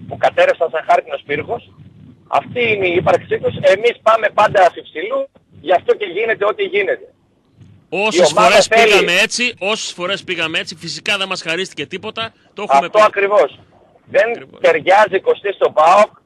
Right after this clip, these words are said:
Speaker 1: και στον παοκτζή, η αλαζονία. Δεν του ταιριάζει να υποτιμά κανέναν. Κανέναν αντίπαλο δεν θα σου χαριστεί τίποτα. Πρέπει όλα
Speaker 2: Ακριβώς.
Speaker 1: τα παιχνίδια
Speaker 2: Όλα.
Speaker 1: να μπεις με το μαχαίρι στο στόμα. Αρχίζεις και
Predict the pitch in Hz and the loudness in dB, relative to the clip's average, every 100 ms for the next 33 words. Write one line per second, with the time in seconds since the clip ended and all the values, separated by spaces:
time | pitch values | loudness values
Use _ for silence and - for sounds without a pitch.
0 | - 151 143 123 127 127 - 196 190 170 | -14 -8 -4 2 2 2 -2 0 2 2
1 | 147 156 165 180 135 120 196 180 185 185 | 0 -6 -4 2 2 2 -2 -4 -6 -2
2 | 160 147 185 190 202 208 160 - - - | -2 2 2 2 0 -6 -6 -12 -20 -20
3 | _ 135 156 151 143 - 143 147 147 151 | _ -2 0 2 0 -2 -4 -4 -6 -4
4 | 196 202 175 170 202 180 131 120 151 143 | -4 0 -2 2 2 2 -2 -2 -2 0
5 | 175 202 196 160 190 196 202 196 175 190 | 0 0 -2 0 0 2 0 0 0 -2
6 | - 190 170 170 196 190 202 196 - 196 | 0 -2 -2 -4 -8 -4 -2 -2 -2 -2
7 | - 185 185 220 226 202 170 156 151 170 | 0 4 6 6 4 2 0 -2 -4 -6
8 | 175 180 160 - _ - 156 156 147 143 | -8 0 0 0 _ -14 -12 -2 0 0
9 | - 220 214 196 175 165 - 220 214 185 | 0 -2 -2 -2 0 0 -2 -4 -4 -8
10 | 180 208 175 101 90 _ _ _ _ _ | -6 -2 -2 -4 -10 _ _ _ _ _
11 | _ _ - 127 - 214 196 | _ _ -6 -6 -2 -2 0